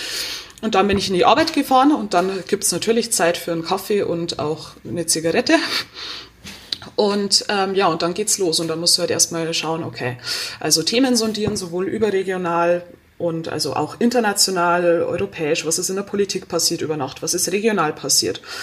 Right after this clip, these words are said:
Weil ja die wichtigsten Fragen ist es ja meine Aufgabe, die am Morgen zu beantworten. Wenn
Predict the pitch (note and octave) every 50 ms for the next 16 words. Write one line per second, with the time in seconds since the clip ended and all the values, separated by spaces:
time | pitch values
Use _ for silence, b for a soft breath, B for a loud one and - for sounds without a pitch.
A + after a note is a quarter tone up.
0 | B B B B B B B - E3 E3 F3+ E3+ E3+ F3+ F3 G3+ A3+ - - B3
1 | A3+ - - A3 G3+ - - F3+ D#3 E3 F#3+ G#3 A3+ F#3+ G#3 G3+ G3 - F3+ F#3
2 | E3+ C#3+ E3 G3+ G3 - - F#3 - - - F#3+ F3+ F#3 F3 F3+ G3 F#3 F#3 F3
3 | D3+ D#3 D#3 D#3+ F#3 F3+ - - - E3+ - - B2 B2 - - - C3+ C3+ C3
4 | - F#2 F2+ - - B B B B B B B B B B F#3 F3+ F#3 F#3+ F#3+
5 | F#3+ F#3+ F#3+ -